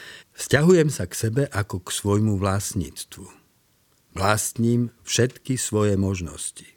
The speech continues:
Narábam so sebou ako s hráčkou. Som si predmetom, ktorý používam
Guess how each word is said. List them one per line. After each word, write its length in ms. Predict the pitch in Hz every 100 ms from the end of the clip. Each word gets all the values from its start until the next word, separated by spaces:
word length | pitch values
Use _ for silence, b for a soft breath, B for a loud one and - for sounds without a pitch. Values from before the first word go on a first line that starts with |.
| _ _ _ B B B B B B 135
Narábam 400 | 185 170 120 104
so 100 | 117
sebou 300 | - 120 113
ako 180 | 110 - 95
s 20 | 90
hráčkou. 580 | 82 85 - - - - - - _ _ _ B B B
Som 240 | - 113
si 160 | 101 101
predmetom, 720 | - 85 90 101 - 123 147 B B B B
ktorý 240 | - 160 -
používam 720 | 92 104 107 110 120 127